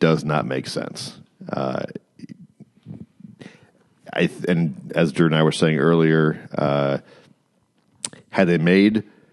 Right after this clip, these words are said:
a Venom Spider-Man movie and then wanted to do an offshoot of Venom, that could have been fine. But Venom by himself as a character with, in theory, no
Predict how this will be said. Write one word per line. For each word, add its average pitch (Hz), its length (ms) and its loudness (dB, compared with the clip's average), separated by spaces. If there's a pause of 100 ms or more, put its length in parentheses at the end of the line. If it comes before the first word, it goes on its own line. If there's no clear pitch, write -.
(280)
a 76 280 4
Venom 85 600 4
Spider-Man 107 480 4
movie 156 440 0
and 78 240 0
then 98 300 4
wanted 101 200 4
to 95 40 -2
do 104 200 6
an 98 40 6
offshoot 104 480 4
of 104 80 4
Venom, 107 420 2 (140)
that - 180 -4
could - 100 -4
have 73 60 0
been 101 160 4
fine. 156 440 0 (680)
But 90 280 2 (840)
Venom 139 460 2
by 95 200 6
himself 98 640 0
as 73 140 0
a 76 40 -2
character 135 720 0 (1300)
with, 90 380 0 (640)
in 82 180 -2
theory, 98 380 4
no 85 420 4